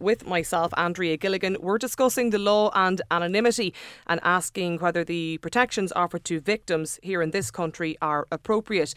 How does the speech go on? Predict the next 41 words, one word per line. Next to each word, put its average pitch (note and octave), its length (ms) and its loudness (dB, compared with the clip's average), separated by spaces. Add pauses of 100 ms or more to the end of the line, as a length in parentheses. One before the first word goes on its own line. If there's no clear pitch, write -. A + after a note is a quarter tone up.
(260)
I C#4 60 2
just F#4 200 2
want G#4 120 8
to D#4+ 80 2
pick C4 180 0
up A3+ 160 2
at F#3 60 0
a E3 60 0
point F#3 280 -2
that - 100 -4
was D#3+ 140 -4
mentioned F3+ 360 -2
at D#3+ 60 -6
the E3 60 -6
very F#3+ 380 2
start E3 320 0
of D#3 40 -8
the D#3 60 -12
programme E3 400 0
today. D#3 460 0 (360)
Um, F#3 300 4
Shane C4 240 2
Kilcummins, F#3+ 640 0
I, F3+ 60 -2
I - 20 0
might G#3 240 0
just F#3 180 -6
ask F3+ 300 0
you, F#3+ 100 -4
first F#3 320 -4
of F#3+ 80 -4
all, F3 180 0 (760)
is - 160 2
it C4+ 100 -2
wrong F4+ 380 2
that, D4+ 160 -2
you C4 100 2
know, G#3+ 220 0
young G#3+ 240 2
offenders F3+ 920 -2
who F3 440 -4